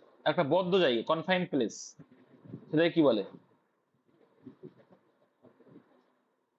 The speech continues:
একদম ক্লস্ট্রোফোবিয়া পরীক্ষায় খুব আসে। কি আসে? ক্লস্ট্রোফোবিয়া, এটা পরীক্ষায় খুব আসে। বদ্ধ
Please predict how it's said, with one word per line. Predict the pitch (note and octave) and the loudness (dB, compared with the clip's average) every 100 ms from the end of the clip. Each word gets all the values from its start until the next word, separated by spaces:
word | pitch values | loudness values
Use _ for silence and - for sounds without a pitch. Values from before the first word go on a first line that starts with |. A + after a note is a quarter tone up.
| _ _ _ _ _ _ _ - | _ _ _ _ _ _ _ 0
একদম | D#3 D#3+ D3+ B2 | 0 0 -4 -2
ক্লস্ট্রোফোবিয়া | E3+ F3 F3+ F3+ D3+ C#3+ A#2 G#2 G2 | 0 0 0 -2 0 2 2 0 0
পরীক্ষায় | C3+ C3+ B2 | 0 0 0
খুব | B2 G#2+ | 2 2
আসে। | - - - - - - _ _ _ _ | 0 -10 -12 -12 -14 -16 _ _ _ _
কি | D3 | 0
আসে? | D#3 E3+ B3 G#4 _ _ _ _ _ _ _ _ _ _ _ _ _ _ _ - - _ _ _ _ - - - _ - - _ _ _ _ _ _ _ _ _ - | 2 2 -2 -4 _ _ _ _ _ _ _ _ _ _ _ _ _ _ _ -18 -18 _ _ _ _ -20 -20 -20 _ -20 -20 _ _ _ _ _ _ _ _ _ -2
ক্লস্ট্রোফোবিয়া, | C#3 C#3 C#3 C#3 D#3 D#3+ A#2+ G2+ F#2+ - - _ _ - _ _ - _ | 2 2 0 0 0 2 0 2 0 -2 -12 _ _ -20 _ _ -20 _
এটা | A#2+ B2 | 0 0
পরীক্ষায় | C3 C3+ C3+ B2+ | 2 -2 -2 -4
খুব | A#2 G#2 G2+ | -2 -2 -4
আসে। | - _ _ - _ _ _ _ _ A2+ A#2 | -8 _ _ -20 _ _ _ _ _ -4 0
বদ্ধ | C#3 | 0